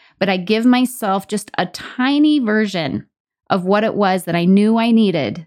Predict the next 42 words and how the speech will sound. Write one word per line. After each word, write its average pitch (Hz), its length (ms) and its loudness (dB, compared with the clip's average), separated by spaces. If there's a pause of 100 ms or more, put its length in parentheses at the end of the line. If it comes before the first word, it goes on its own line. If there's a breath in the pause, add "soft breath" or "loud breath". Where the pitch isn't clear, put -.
(120)
to 185 100 -10
have 170 220 -6
a 175 80 -4
good 196 200 -2
day. 147 440 -8 (800)
And 190 120 4
then 170 140 2
I 170 80 -2
tell 170 160 -4
myself, 165 420 -2
"Done's 160 280 -2
better 156 240 -4
than 156 120 0
perfect," 180 360 -4
and 160 100 -2
I 156 80 -2
satisfy 156 640 -8
myself - 480 -6
with - 160 -10
this. - 180 -8
Do - 140 -6
you 208 80 0
see 247 420 -6
how 262 220 -4
this 214 240 -4
helps - 360 -6
me 175 300 0 (220 loud breath)
still 240 420 -2
be 254 220 0
able 220 160 -2
to 214 80 -2
have 175 300 -4
some 185 180 -4
predictability, 170 800 -2
the 151 100 -2
sense 185 320 -4
of 190 100 -10
control 185 760 -2 (280 loud breath)
over 170 220 -2
my 165 180 0
day? - 380 -8 (1120)
Okay, 185 460 -2